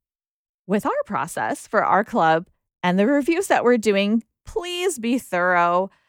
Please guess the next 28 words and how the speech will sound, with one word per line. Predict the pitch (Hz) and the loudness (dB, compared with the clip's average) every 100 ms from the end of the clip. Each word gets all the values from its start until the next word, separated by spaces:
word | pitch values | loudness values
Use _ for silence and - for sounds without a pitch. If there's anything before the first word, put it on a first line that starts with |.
| _ _ _ _ _ | _ _ _ _ _
Adam | 185 202 | 0 0
Uze | 147 180 208 247 247 254 | 0 -2 0 0 0 0
was | 220 202 | -4 -2
also | 175 185 190 | -2 -2 -10
part | - 175 175 | -4 -4 -2
of | 190 | -6
Hawthorn | - 220 247 269 262 247 | -2 -2 -2 -4 -4 -2
at | 247 | -2
that | 254 240 | -2 -4
time, | - 240 226 226 233 - _ | -2 0 0 0 -4 -6 _
so | - - 214 196 196 202 - | -10 0 2 4 2 -2 -2
I | 233 | 0
really | 247 294 349 339 | 0 -2 -2 -2
wanna | 302 277 277 | -2 0 2
make | 247 220 | 0 -2
sure | - 226 | -4 -2
that | 202 - | -2 -4
we | 226 233 233 | -4 -4 -2
are | 202 190 190 190 _ _ _ _ 156 | -2 0 0 -4 _ _ _ _ -10
vetting | 208 214 214 240 233 233 | -4 -2 -2 -2 -2 -4
these | 202 190 | -6 -8
coaches | - - 190 - 214 196 - | -8 -6 -6 -4 -6 -6 -8
completely | - 196 - - 180 220 - 269 240 | -8 -8 -8 -12 -10 -8 -8 -6 -4
and | 190 | -6
thoroughly. | - 196 196 254 269 285 294 302 _ _ _ _ 214 | -6 -6 -4 -4 -4 -8 -10 -12 _ _ _ _ -2
And, | 220 220 220 220 - _ _ _ _ _ _ _ _ _ _ _ - | 0 2 0 -2 -4 _ _ _ _ _ _ _ _ _ _ _ -6
you | 240 | -2
know | 262 220 220 | 2 2 2